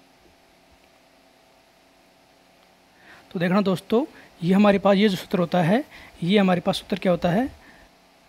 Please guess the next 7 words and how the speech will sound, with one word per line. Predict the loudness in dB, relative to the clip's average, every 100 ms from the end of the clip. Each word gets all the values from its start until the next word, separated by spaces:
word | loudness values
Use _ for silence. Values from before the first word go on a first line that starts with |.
| _ _ _ _ _
परमाणु, | 0 2 2 2 2 0 -4 -10 -20 -20 -20 -20 _ _ _ _ _ _ _ _ _ _ _ _ _ _ _ _ _ _ _ _ _ _ _ _ _ _ -2
परमाणु | 0 2 2 2 0 0 -4 -10 -20 -20 _ _ _ _ _ -2
का | 2 2 0 -6 -16 -20 -20 -20 -20 -20 -20 _ _ _ -20 -20 -20 -20 -20 _ _ _ _ _
कुल | -2 0 0
द्रव्यमान | 0 0 2 0 2 0 -2 -6 -20 -20 -20 -20 -20 _ _ _ _ _ _ _ _ _ _ _ _ _ _ _ _ _ _ _ _ _ _ _ _ _ _ _ _ _ _ -8
गुणा | -6 -2 0 0 -2
सौ | -6 -8 -4 -2 -2